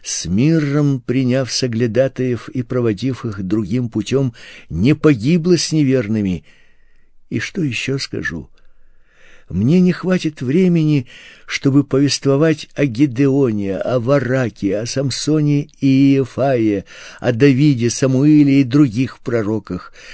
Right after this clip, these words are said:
которые верою побеждали царство, творили правду, получали обетования, заграждали уста львам,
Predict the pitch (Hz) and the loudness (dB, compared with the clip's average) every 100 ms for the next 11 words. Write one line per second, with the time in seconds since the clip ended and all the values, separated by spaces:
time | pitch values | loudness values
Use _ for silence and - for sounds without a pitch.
0 | - - 139 143 131 123 95 64 64 113 | -20 -6 -4 -2 0 0 -2 -6 -2 2
1 | 156 165 127 135 160 - 113 131 85 _ | 4 2 0 -2 -2 -4 -6 -4 -8 _
2 | _ _ _ - - - - 107 113 127 | _ _ _ -20 -20 -20 -4 -2 2 0
3 | 98 92 135 135 - - 123 - - - | 2 0 0 0 -4 -2 -2 -2 -8 -8
4 | 85 - 95 113 135 139 127 - 127 120 | -10 -6 -2 0 2 0 -4 -2 0 0
5 | 85 90 - - - - 107 123 120 143 | -2 -6 -8 -16 -20 -6 0 0 2 2
6 | 143 139 131 131 143 127 127 107 95 80 | 2 2 2 0 2 2 0 -2 -4 -8
7 | - - - 87 123 120 120 101 139 135 | -16 -16 -6 -2 0 2 0 2 2 2
8 | 131 - - 135 123 104 120 123 95 | 0 -2 0 0 0 0 0 0 -2